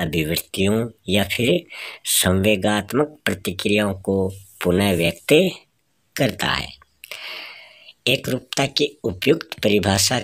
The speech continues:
से सामाजिक अधिगम में इनकी उपयोगिता जो है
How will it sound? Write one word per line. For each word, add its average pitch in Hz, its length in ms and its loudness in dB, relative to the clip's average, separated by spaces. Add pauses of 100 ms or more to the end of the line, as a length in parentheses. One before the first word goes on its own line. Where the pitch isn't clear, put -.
(120)
से - 540 0
सामाजिक 123 720 0 (120)
अधिगम 85 380 -2
में 98 400 0 (220)
इनकी 95 520 -2
उपयोगिता 90 680 -2
जो 98 160 0
है 92 340 -2